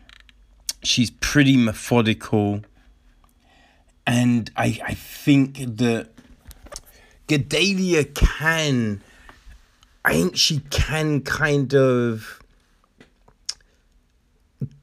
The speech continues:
lose focus in a fight, right? So I think Zhang, she's gonna, but she just kind of marches forward, you know, ex-,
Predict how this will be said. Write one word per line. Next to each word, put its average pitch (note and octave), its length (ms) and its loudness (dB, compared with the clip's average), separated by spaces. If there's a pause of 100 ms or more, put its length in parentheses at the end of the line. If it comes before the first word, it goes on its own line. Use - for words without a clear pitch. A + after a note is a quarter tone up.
(160)
lose D#3 340 2
focus C#3+ 560 0
in G#2+ 100 0
a F#2 60 0
fight, G#2+ 520 -4 (600)
right? B2+ 300 2
So C3 280 2
I A#2 180 -4 (200)
think C#3+ 300 2 (120)
Zhang, C3 760 0 (360)
she's C3 380 0
gonna, B2 440 2
but C3 180 0
she D#3 200 -4
just D3 260 -2
kind B2+ 220 -2
of A2 160 -2 (380)
marches G#2 720 0
forward, - 680 -6 (800)
you G#2 100 2
know, G#2 240 0
ex-, A2+ 380 -6